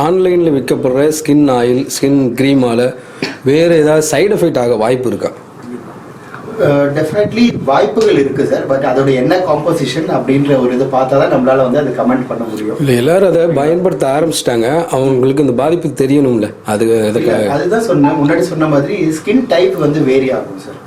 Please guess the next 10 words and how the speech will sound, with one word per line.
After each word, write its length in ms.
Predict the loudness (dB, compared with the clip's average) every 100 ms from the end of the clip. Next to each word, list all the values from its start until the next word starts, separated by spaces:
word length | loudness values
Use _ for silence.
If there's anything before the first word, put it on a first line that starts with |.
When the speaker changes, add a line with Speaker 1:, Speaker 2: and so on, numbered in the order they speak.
| -2 -2 -2 -2
Speaker 2:
And 100 | 0 2
usage 280 | 2 2 2 0
of 60 | -2 0
chemicals-உம் 640 | 0 0 0 0 0 0
வந்துட்டு 260 | 0 0 -4 -2
டிஃப்ரெண்ட், 300 | 0 2 2 2
டிஃப்ரெண்ட் 260 | 0 -2 -2
கெமிக்கல்ஸும் 600 | -4 -6 -8 -6 -6 -8
இருக்கு. 240 | -10 -10 -12 -14 -20 -20 -10 -2
And, 160 | 0 4